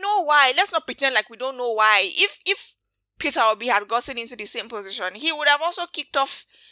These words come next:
the subsidy. But the thing is, he could, I believe that Peter Obi would have done it with a lot more tact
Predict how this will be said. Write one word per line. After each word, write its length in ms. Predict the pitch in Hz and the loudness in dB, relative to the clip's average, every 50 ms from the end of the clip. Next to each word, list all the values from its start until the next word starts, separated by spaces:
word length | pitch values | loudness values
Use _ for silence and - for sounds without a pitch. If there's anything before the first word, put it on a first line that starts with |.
| _ _ _ _ _ | _ _ _ _ _
the 640 | 185 196 247 247 233 226 214 208 214 202 202 196 202 262 _ _ _ _ _ _ | _ -8 -4 -4 -2 -2 -2 -2 -2 -2 -4 -4 -6 -10 _ _ _ _ _ _
subsidy. 760 | _ - - 330 302 - - - 277 247 233 202 190 180 - 190 | _ 0 2 2 4 4 2 -2 -4 -6 -6 -6 -8 -8 -8 -2
But 280 | 202 247 233 - - - - - _ _ _ _ - | 0 0 0 2 0 -2 -4 -6 _ _ _ _ -8
the 80 | 262 | -8
thing 240 | 294 - _ 392 370 311 262 | -8 -2 _ 0 2 2 0
is, 320 | 226 208 196 190 175 - | -2 -2 -2 -2 -4 -4
he 80 | - 233 | -4 -4
could, 160 | 240 277 - - - _ _ - | -6 -6 -6 -6 -8 _ _ 2
I 240 | 226 247 240 226 214 | 2 2 2 -2 _
believe 300 | 196 262 269 320 349 302 240 | -16 -10 -8 -8 -8 -2 2
that 260 | 254 220 208 190 - 226 - - - | 2 2 2 2 -2 -10 -16 -8 -8
Peter 180 | 320 330 320 | -4 0 0
Obi 140 | 262 240 254 | 0 0 -2
would 140 | 254 233 196 | -2 -2 -2
have 180 | 185 190 233 | -2 -2 -4
done 180 | 254 247 240 233 | -6 -6 -6 -6
it 60 | 233 | -6
with 160 | 214 190 - | -10 -10 -8
a 220 | 214 196 185 202 202 | -6 -4 -4 -4 -4
lot 200 | 202 220 - - 247 | -6 -6 -6 -8 -10
more 180 | 208 208 190 - | -10 -12 -12 -10
tact 420 | - - 202 202 - - _ - | -8 -4 -4 -4 -4 -4 _ -18